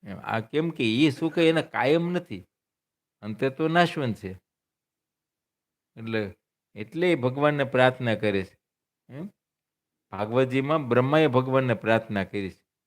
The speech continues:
કે જો અમારા કોઈ એવા પુણ્ય હોય તો આ ભરતખંડમાં અમને મનુષ્યનો દેહ આપજો.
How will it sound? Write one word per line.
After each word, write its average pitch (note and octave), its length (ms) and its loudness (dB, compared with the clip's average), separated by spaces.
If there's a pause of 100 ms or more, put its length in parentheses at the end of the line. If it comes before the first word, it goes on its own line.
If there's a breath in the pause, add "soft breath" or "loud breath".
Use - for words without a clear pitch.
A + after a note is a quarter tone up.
(1400)
કે G2 320 -6 (420)
જો B2+ 180 4
અમારા C#3+ 340 6
કોઈ C3+ 200 2
એવા C3 200 4
પુણ્ય B2 380 -2
હોય A#2+ 400 4 (380)
તો A#2+ 60 -8
આ A2+ 40 -2
ભરતખંડમાં B2 920 -2
અમને A#2 260 -4
મનુષ્યનો G#2 640 -6
દેહ G2+ 240 -2
આપજો. G#2+ 340 -4